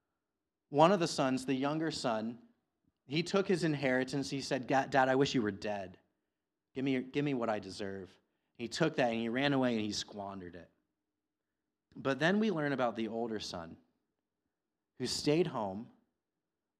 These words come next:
who listened to the rules. He didn't make a mess of his life. He obeyed left, right, and center.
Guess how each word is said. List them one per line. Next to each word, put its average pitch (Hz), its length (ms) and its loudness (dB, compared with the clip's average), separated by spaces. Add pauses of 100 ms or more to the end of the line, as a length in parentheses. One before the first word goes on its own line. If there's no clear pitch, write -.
(200)
who 135 160 0
listened 165 560 0 (360)
to 160 100 -2
the 175 100 4
rules. 110 680 -2 (920)
He 120 80 -12
didn't 147 340 6
make 160 200 2
a 160 40 6
mess 123 300 2
of 135 80 -2
his 139 180 -6
life. 104 320 -2 (880)
He 127 140 2
obeyed 131 800 2
left, 127 320 2
right, 147 200 2
and 143 120 -4
center. 101 480 -6